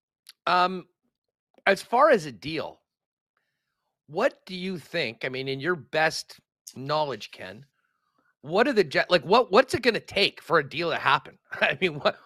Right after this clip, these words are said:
what is this team looking for? What gets Kevin Cheveldayoff to finally say,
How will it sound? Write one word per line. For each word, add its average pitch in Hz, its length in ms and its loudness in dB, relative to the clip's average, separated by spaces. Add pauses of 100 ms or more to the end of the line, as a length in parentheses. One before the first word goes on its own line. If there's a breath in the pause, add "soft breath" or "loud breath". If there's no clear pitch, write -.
what 196 200 2
is 254 160 -2
this 208 180 -8
team 175 260 -6
looking 180 420 -4
for? 208 420 -2 (240 soft breath)
What 214 300 0
gets 233 240 -2
Kevin 196 300 0
Cheveldayoff 165 720 0
to 143 80 -14
finally 160 320 -8
say, 139 200 -10